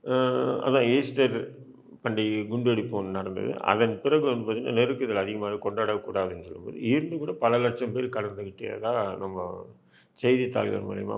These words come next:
பார்க்குறோம். அப்போ இந்த மாவீரர்கள் தினம் என்பது சாதாரணமா ஏதோ சொல்லிட்டு கடந்துட்டு போயிட முடியாது. இது, இதுக்கு பின்னாடி பார்த்தீங்கன்னா, மிகப்பெரிய அவருடைய தியாகம் இருக்கு. அஹ், உயிர் அர்ப்பணிப்பு, உயிர் அர்ப்பணிப்பு என்பது சாதாரணமானது இல்லை.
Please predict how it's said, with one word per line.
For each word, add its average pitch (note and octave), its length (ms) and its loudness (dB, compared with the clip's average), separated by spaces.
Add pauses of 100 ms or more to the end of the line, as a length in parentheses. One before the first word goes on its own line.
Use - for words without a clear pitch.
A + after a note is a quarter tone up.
பார்க்குறோம். - 420 -8 (680)
அப்போ C#3 260 2 (380)
இந்த C3+ 220 2 (260)
மாவீரர்கள் C#3+ 580 4
தினம் A#2 280 -2
என்பது G#2+ 380 -2 (160)
சாதாரணமா A#2 600 2
ஏதோ C3+ 240 2 (200)
சொல்லிட்டு B2 480 -2
கடந்துட்டு A2+ 540 -2
போயிட G#2+ 260 -2
முடியாது. F#2 400 -10 (1000)
இது, A#2+ 180 0 (100)
இதுக்கு C3 280 4
பின்னாடி D#3 300 2
பார்த்தீங்கன்னா, C3 440 -2
மிகப்பெரிய A#2+ 560 0 (500)
அவருடைய G2 600 -2 (100)
தியாகம் C#3+ 520 8
இருக்கு. - 280 -8 (100)
அஹ், F#2+ 180 -2
உயிர் A#2+ 420 0 (440)
அர்ப்பணிப்பு, F#2+ 560 -4
உயிர் C3+ 340 2
அர்ப்பணிப்பு A#2+ 460 -2
என்பது A2+ 220 -4
சாதாரணமானது G2+ 720 -6
இல்லை. D#2+ 220 -14